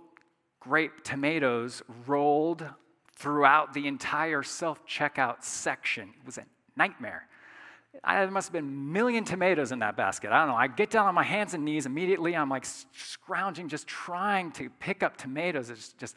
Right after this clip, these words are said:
awful. The floor was completely filthy, right? I'm so thankful I wasn't wearing good clothes. And so I'm, like, trying to get 'em all. I'm just, of course, huge embarrassment.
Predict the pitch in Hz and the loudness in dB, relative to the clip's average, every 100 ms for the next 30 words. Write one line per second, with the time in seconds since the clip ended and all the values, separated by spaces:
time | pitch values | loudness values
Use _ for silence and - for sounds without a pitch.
0 | _ 135 180 - 120 - - - - 143 | _ 2 2 0 -8 -10 -18 -20 -10 -10
1 | - 185 196 190 143 135 - - - - | -4 -2 0 0 -2 -2 -4 -18 -10 -4
2 | 190 185 - 220 233 156 147 143 - - | -4 -4 -4 -2 -2 -2 -2 -2 -6 -18
3 | - - 214 180 110 95 _ _ _ _ | -20 4 4 4 -6 -10 _ _ _ _
4 | _ - 143 160 - - - - - 139 | _ 2 4 4 -2 -18 -20 -14 -12 -10
5 | - - 190 220 233 226 214 202 208 190 | -10 2 4 8 6 8 4 6 4 2
6 | 180 180 175 - - 160 165 - - 147 | 0 0 0 -6 -8 -2 -2 -2 0 0
7 | 120 - - - - _ 156 175 165 196 | 0 -8 -18 -20 -20 _ 4 4 2 4
8 | 180 180 185 180 - - 196 233 226 208 | 6 6 4 2 -4 -2 4 4 4 0
9 | 190 165 180 180 143 - - - - 226 | 2 2 2 0 -4 -12 -14 -14 -8 0
10 | 226 - - 233 214 156 156 165 156 170 | 0 -2 -6 -6 -6 -2 0 0 -2 -8